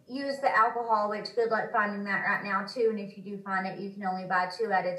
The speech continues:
time. Um, you just use it straight out, straight out of the bottle as a cleanser, but just be careful with plastics, and also be careful because it's very flammable. But yes, you can use bleach to clean and sanitize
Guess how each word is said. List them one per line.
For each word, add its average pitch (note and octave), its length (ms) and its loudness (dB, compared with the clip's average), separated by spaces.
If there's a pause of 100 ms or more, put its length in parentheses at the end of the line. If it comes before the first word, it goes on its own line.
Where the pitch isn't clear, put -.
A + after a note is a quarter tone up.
time. G3 680 0 (480)
Um, B3 240 6
you C4 80 -4
just D4+ 240 -8
use D4 200 -10
it C4+ 140 2
straight B3 300 4
out, A#3 360 2
straight A#3+ 420 2
out A#3+ 160 6
of A3+ 80 0
the A3+ 80 0
bottle G#3 500 2
as G#3+ 180 2
a G#3+ 100 -6
cleanser, C4+ 800 0 (280)
but B3 160 4
just B3+ 220 -2
be C4 140 -2
careful B3 360 2
with A3+ 140 2 (180)
plastics, A3+ 760 2 (420)
and A3 80 -6
also D4+ 380 2
be C#4+ 100 -8
careful B3 360 -2
because B3+ 360 -2
it's G3 240 -6
very G#3+ 600 0 (140)
flammable. F#3 840 -2 (320)
But - 200 2
yes, - 300 -2
you A#3 120 -6
can A#3+ 180 -8
use A#3+ 240 -4
bleach - 460 -6
to A#3 100 -4
clean G#3 260 -8
and G3+ 100 -6
sanitize F#3 520 -4